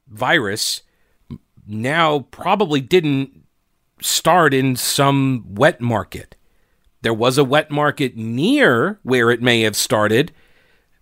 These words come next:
but where it may have started was actually a laboratory. Not that it was made in the laboratory,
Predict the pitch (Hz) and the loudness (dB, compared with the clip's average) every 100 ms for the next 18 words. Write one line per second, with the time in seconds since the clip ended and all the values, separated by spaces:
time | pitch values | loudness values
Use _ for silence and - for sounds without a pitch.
0 | _ 123 113 170 180 143 165 139 - - | _ -4 0 2 2 2 0 0 0 2
1 | 190 156 127 131 143 143 - 131 127 117 | 2 2 0 0 0 -2 -4 -2 0 -2
2 | - _ _ _ _ 131 127 113 101 113 | -8 _ _ _ _ -2 0 -2 -6 -2
3 | 156 127 107 - 104 76 78 110 135 156 | -2 0 -4 -6 -8 -8 -8 -6 -2 0
4 | 135 107 98 113 170 269 247 165 123 110 | 0 -4 -10 -4 -2 0 2 0 0 -2
5 | 110 104 101 113 107 101 | -2 -2 -6 -2 -2 -2